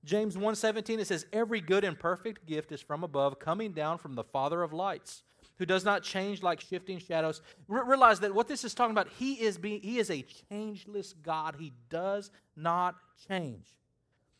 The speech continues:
You know, this passage where it says, "satisfies your desires." I was looking at this word, and "satisfy your desires," that's how it says it in the N I V. So then I look at the King James Version, and he says, "I will actually satisfy the things of your mouth."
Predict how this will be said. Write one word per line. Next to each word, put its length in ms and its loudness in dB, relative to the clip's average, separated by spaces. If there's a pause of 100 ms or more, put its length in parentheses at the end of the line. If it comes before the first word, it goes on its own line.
(300)
You 60 0
know, 100 6
this 140 2
passage 320 2
where 120 4
it 40 0
says, 200 -2
"satisfies 920 4
your 100 0
desires." 480 4
I 120 8
was 200 0
looking 360 0
at 140 -4
this 200 -6
word, 400 2 (320)
and 300 -2
"satisfy 580 4
your 180 2
desires," 500 4
that's 200 -2
how 160 6
it 60 2
says 220 -2
it 120 -4
in 80 -6
the 140 -8
N 140 -2
I 160 4
V. 300 -6 (840)
So 120 -6
then 120 2
I 60 10
look 180 4
at 120 -2
the 60 -4
King 260 -6
James 280 -4
Version, 380 -2 (400)
and 80 -2
he 60 2
says, 300 0
"I 80 10
will 180 4
actually 360 0
satisfy 580 4
the 120 0
things 340 -6
of 180 -4
your 140 -2
mouth." 680 -2